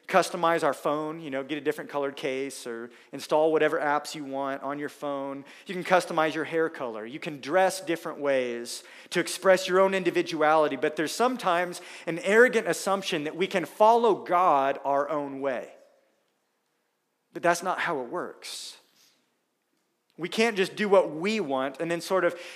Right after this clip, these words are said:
tip our hat to God in the process. That's not how it works. I'm gonna ask you a serious question. How committed are you to obeying the commands of God? I mean, this sounds simple. This is like something we talk about with our kids.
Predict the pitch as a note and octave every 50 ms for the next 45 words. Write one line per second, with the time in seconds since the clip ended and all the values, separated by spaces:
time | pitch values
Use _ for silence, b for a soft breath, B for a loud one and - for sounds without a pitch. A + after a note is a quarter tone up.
0 | B B - G#3+ G#3 G#3+ G#3 G3 F3+ - F3+ F#3 F3 - - B2+ D3 E3 F3+ F3+
1 | F3 E3 D3+ D3 C#3+ C3 - - F3 E3 D#3 D3+ - - - B2 A2+ G#2 - -
2 | - - - - - - - _ b b b b b b b b D3+ D3 - E3+
3 | F3+ G3 G3+ - - F3 E3+ E3 D#3 F3 - F3+ E3 B2+ - F3+ F#3+ G3 F#3 F3
4 | F#3+ G#3+ G#3+ - - - G#3 - - - G3 G3 G#3+ G#3 G3 - - - - F3+
5 | F#3+ F3+ - - A#2+ A2+ A#2+ B B B B B B B - F3 G3 A#3 B3 B3
6 | - A3 G3 E3 E3+ E3+ E3+ F#3+ F3+ E3 - D3 E3 F#3 G3+ F3+ D3+ C#3+ C#3 C3
7 | B2+ B2+ C#3 E3+ - b b b b b - - G3 F#3+ G3 C#3 D#3+ D3+ D3 D3
8 | D#3 E3+ F3+ F3 G3 - - D#3 C#3+ C#3 C3+ C3+ C#3+ D#3 E3 C3 D#3+ D#3+ D#3 C3
9 | A2+ - G#2 - - _ _ _ _ _ _ _ _ _ _ _ _ _ _ _
10 | _ _ _ _ _ _ _ _ _ _ - - F#3 F3+ E3 E3+ E3 - A3 A3
11 | G#3+ F3 - - A3 A#3 - - B2+ C#3 E3+ E3 F3+ F#3 F#3 F#3 - G3+ G3 G3
12 | F3+ F3+ E3+ - F3 F3 F3 F3 F#3 E3 D#3+ D#3 D#3 - D#3 D3+ - - F3+ C#3+
13 | A#2 -